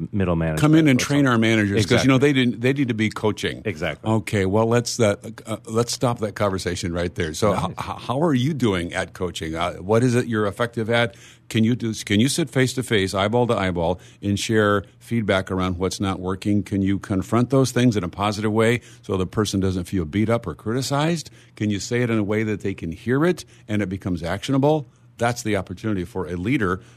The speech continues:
Speaker 2: who has, you know, they're smart people. They know where they're going. They're often the founder,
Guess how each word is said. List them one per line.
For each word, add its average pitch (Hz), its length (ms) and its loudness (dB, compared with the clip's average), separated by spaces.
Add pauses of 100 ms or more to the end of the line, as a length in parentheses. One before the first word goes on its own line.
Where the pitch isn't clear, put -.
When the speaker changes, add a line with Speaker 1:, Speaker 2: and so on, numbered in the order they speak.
Speaker 2:
who 208 220 0
has, 127 380 2
you 165 60 -2
know, 127 80 2
they're 165 140 0
smart 156 340 0
people. 120 380 -4
They 107 160 0
know 131 160 4
where 139 180 2
they're 120 140 -2
going. 113 400 0
They're 101 120 4
often 113 300 0
the 92 80 -2
founder, 123 540 2